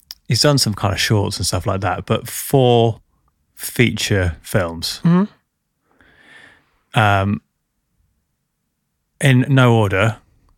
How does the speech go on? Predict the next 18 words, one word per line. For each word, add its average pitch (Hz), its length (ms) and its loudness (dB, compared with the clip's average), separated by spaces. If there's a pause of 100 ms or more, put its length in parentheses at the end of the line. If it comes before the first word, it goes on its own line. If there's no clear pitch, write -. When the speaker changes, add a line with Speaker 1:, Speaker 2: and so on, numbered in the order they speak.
Speaker 1:
In 120 180 4
Bruges. 117 580 2 (960)
Speaker 2:
Okay. 127 500 -4 (680)
Speaker 1:
Seven 113 420 0
Psychopaths. 113 880 -2 (640)
Speaker 2:
Okay. 131 220 -4
Speaker 1:
Uh, 110 220 2
and 107 140 0
a 92 40 0
film 123 280 0
called 110 200 -4
Three 151 240 0
Billboards, 113 720 0 (320)
Three 185 180 -2
Speaker 2:
Oh. - 20 -2
Speaker 1:
Billboards 160 540 2
Outside 113 440 -2
Ebbing. 98 260 -2